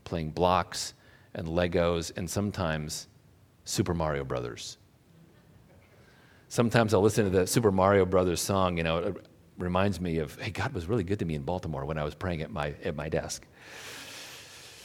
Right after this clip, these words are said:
So there's nothing magical about those places. It's just that they, they're special to you because God met you there.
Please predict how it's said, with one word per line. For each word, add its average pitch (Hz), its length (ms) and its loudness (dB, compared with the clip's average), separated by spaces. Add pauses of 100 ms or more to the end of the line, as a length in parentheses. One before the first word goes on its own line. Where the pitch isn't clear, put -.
(460)
So - 200 8
there's 165 160 8
nothing 233 240 8
magical 156 360 6
about 92 220 4
those 95 140 -2
places. - 600 -6
It's 117 180 0
just 143 240 6
that 131 80 2
they, 143 180 6
they're 117 200 2
special 143 400 4
to 170 280 4
you 143 480 8
because 123 380 4
God 107 280 4
met 104 220 2
you 85 140 -2
there. 64 240 -6